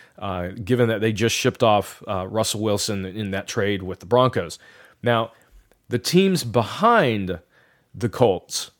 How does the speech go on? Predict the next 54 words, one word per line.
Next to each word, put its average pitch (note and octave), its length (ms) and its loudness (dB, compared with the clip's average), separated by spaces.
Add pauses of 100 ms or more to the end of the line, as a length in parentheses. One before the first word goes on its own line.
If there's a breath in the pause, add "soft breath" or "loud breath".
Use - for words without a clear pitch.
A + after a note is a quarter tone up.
(100)
uh, G2+ 380 0
that A#2 220 4
need B2 200 4
a A#2 40 4
quarterback, G2 520 0
certainly D#3 400 6
the B2+ 80 6
Falcons, C#3+ 640 2
who A2+ 140 0
<laughs> - 20 0
just - 360 -2
traded A#2 300 4
away A#2 200 6
Matt A2+ 200 2
Ryan A#2+ 280 2
to C#3 140 6
the A2 60 2
Colts, - 440 2 (420 loud breath)
uh, F#2+ 240 -6
they A2 240 4
are A#2+ 160 6
definitely, A#2 720 0
uh, G2+ 260 -6
in A2 200 -2
need, A#2+ 200 2
and A2 140 0
they C#3+ 100 6
are B2 120 4
right A#2 480 2
behind B2 360 0
Indy, A#2+ 300 0
and G2+ 80 -2
that B2 140 -4
could C3+ 140 -2
be B2+ 140 2
a A2+ 40 2
very A#2+ 300 2
interesting A#2+ 440 -4
play. A#2+ 380 0 (320 soft breath)
I G#2+ 60 -8
think G2+ 120 -2
a G#2 40 -2
lot A2 120 2
of G#2+ 40 -4
teams G#2+ 280 -2
know A2 140 4
that G2+ 140 -4
the F#2 60 -14
Falcons G#2+ 480 2
may G#2+ 360 2
be C3+ 240 4
in C#3+ 160 2
on C3+ 200 0
quarterback. D3 580 2